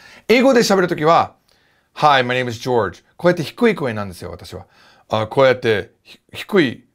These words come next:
言葉なんですよ。「I speak in a much lower voice when I speak English。」だけど日本語喋るときはもっと高い声なんですよ。なぜなら日本語が高い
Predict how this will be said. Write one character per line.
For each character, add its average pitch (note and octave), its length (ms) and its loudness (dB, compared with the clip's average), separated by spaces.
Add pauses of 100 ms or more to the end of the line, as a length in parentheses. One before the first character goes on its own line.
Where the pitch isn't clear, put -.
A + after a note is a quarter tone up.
言 A#2+ 200 -10
葉 A#2 60 -4
な G#2+ 80 -6
ん G2+ 40 -10
で F2+ 60 -14
す - 80 -16
よ。 F2 160 -16 (440)
「I A#2+ 100 -4
speak E3 320 -4
in D3 60 -6
a B2 40 -4
much C3 360 -4
lower D#3+ 340 0
voice A2 440 -10 (200)
when A#2 100 -8
I A#2 80 -4
speak A2+ 220 -12
English。」 C3 380 -12 (400)
だ G3 100 2
け G#3+ 80 0
ど G3+ 80 2
日 F#3 80 2
本 G#3+ 120 0
語 A3+ 80 0
喋 G3 160 -2
る F#3+ 40 -2
と G3+ 80 -6
き G3+ 80 -4
は F#3+ 60 0
も F3 60 -6
っ - 20 -6
と E3+ 80 -8
高 - 300 -4
い A#3+ 60 -2
声 C#3 180 -8
な A#2 80 -12
ん A#2 40 -14
で A2 60 -16
す - 80 -20
よ。 A2+ 140 -16 (240)
な B2 120 -4
ぜ A#2 80 -8
な A2 120 -2
ら E3+ 180 0 (260)
日 D3 80 -4
本 G3+ 200 2
語 F#3 100 0
が A3+ 180 -2 (140)
高 - 260 -4
い - 180 -6